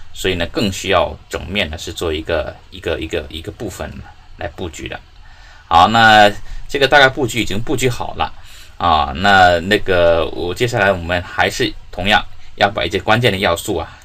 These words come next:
给它拽进来。那拽进来的，同样呢，我们还是要看一下这里面到底有什么要素啊，是不是啊？好，一个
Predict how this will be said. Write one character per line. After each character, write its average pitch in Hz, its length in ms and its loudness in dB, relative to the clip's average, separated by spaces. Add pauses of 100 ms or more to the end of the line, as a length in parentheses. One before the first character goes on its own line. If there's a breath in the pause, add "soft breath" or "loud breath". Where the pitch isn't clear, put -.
给 - 80 -12
它 87 100 -8
拽 87 220 2
进 82 140 -10
来。 - 180 -8 (460 soft breath)
那 95 100 -6
拽 123 160 4
进 110 120 0
来 87 140 0
的， 87 60 -6
同 87 220 -12
样 90 120 -2
呢， 82 60 -4
我 82 60 -4
们 82 120 -8
还 82 140 -6
是 85 100 -6
要 87 80 0
看 82 220 -8
一 80 40 -10
下 82 120 -10
这 87 80 -10
里 85 100 -8
面 85 160 -8
到 101 140 0
底 87 60 -2
有 78 100 -6
什 85 100 -12
么 82 80 -10
要 85 180 0
素 90 200 -6
啊， 82 240 -8
是 - 100 -12
不 90 60 -8
是 92 80 -2
啊？ 82 160 -2 (520 soft breath)
好， 82 240 -2
一 87 80 -8
个 87 300 2